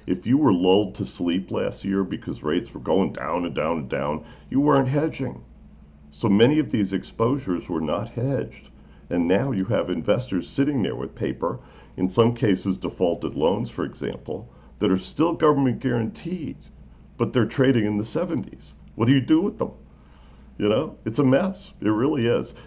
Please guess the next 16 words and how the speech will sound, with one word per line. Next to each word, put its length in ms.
This, 260
again, 400
another 460
downside 580
of 120
quantitative 640
easing, 420
when 120
you 100
manipulate 720
the 80
term 380
structure 680
of 240
interest 460
rates 400